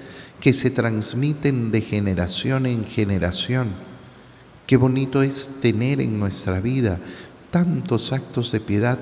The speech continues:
como podamos, sabiendo que son actos de piedad que se vienen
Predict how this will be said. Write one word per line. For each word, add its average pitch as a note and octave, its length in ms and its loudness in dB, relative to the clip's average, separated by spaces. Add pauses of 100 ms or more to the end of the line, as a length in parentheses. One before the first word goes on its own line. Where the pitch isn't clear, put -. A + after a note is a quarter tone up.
como G#2 220 0
podamos, A2+ 760 -2 (760)
sabiendo C3+ 640 0
que - 460 0
son C#3+ 300 -2
actos D3 400 -2
de A#2 80 0
piedad B2+ 380 2 (520)
que A#2 140 0
se - 140 0
vienen C#3+ 520 0